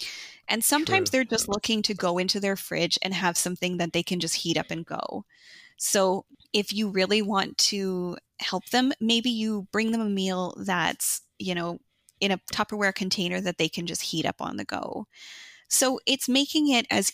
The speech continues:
Speaker 1: easy as possible for them to select foods that have high calorie, high protein, that are delicious, and they're gonna wanna eat. So it's making it the easy option to eat those foods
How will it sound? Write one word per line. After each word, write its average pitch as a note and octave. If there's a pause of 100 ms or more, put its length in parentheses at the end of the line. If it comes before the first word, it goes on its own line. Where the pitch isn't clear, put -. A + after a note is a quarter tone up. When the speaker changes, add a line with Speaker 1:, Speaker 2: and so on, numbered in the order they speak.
Speaker 1:
easy G#3
as G#3
possible G#3+
for G#3+
them F#3
to G3+
select F#3+
foods E3+ (420)
that E3+
have E3+
high C4
calorie, A3+
high G#3+
protein, F#3+ (180)
that F#3
are F3+
delicious, G3
and G3
they're F#3+
gonna E3+
wanna E3+
eat. -
So -
it's -
making A#3
it G3 (140)
the G3+
easy G3
option D#3+
to -
eat F3+
those E3+
foods -